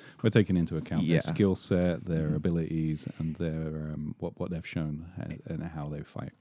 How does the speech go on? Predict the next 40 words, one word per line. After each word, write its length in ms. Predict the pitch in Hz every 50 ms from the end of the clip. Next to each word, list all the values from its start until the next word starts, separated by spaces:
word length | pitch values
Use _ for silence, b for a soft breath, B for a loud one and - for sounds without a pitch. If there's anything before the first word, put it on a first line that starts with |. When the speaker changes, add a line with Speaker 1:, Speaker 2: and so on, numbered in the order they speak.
| - - _ _ _
Speaker 2:
And 140 | 107 110 98
somebody 320 | - 131 123 120 117 113
asked 180 | 110 107 - -
on 160 | 104 95 92
Twitter 460 | - - 107 110 107 104 95 92 87
if 160 | - 98 90 -
it's 140 | 98 90
just 220 | - - 107 107 -
supposed 280 | - - 110 98 - -
to 60 | 104
be 300 | 87 98 98 95 95 95
based 380 | - - 82 98 95 90 - 101
off 180 | 92 90 -
of 300 | - 90 82 - - -
their 140 | 95 92 90
appearances 640 | 85 - - 92 90 87 87 - - 90 87 80 -
in 80 | 85 80
the 80 | 78
sixties 400 | 73 - - 87 - - 90 82
and 100 | 78 80
seventies, 420 | 76 - 92 87 82 82 80 78 65
and 80 | 87
that's 140 | 101 104 110
Speaker 1:
Mm-hmm. 80 | 131 120
Speaker 2:
what 60 | 82
we're 80 | 104 95
trying 260 | - - 98 92 90
to 80 | 85
do 200 | 85 80 85 82
too. 320 | 78 - - 104 101 92 85
For 80 | - 117
Speaker 1:
Yeah. 80 | 95 90 - - -
Speaker 2:
if 180 | 104 98 -
you're 60 | 92
playing 280 | 85 - 98 95 95 90
along 220 | 90 90 90 87
at 80 | 82 76
home, 380 | 73 95 98 92 87 80 78 B B B B -
like, 240 | 95 92 90 85 - -
obviously 560 | 101 95 87 92 - - - 98 90 82